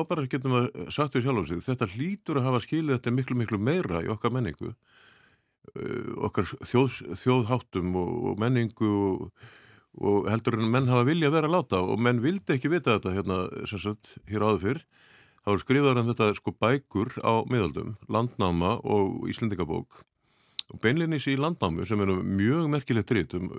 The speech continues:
uppruna einnar þjóðar, það stendur í formála Landnámu,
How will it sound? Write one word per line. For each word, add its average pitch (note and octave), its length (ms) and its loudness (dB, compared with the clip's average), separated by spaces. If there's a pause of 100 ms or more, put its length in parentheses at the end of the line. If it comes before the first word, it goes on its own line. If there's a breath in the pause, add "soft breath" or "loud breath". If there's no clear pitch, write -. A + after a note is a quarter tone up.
(120)
uppruna F#2 460 -2 (260)
einnar G2 240 -2
þjóðar, F2+ 380 -2 (580 soft breath)
það - 80 -6
stendur C#3 400 0
í B2+ 60 -2
formála D#3 400 0
Landnámu, E2+ 480 -4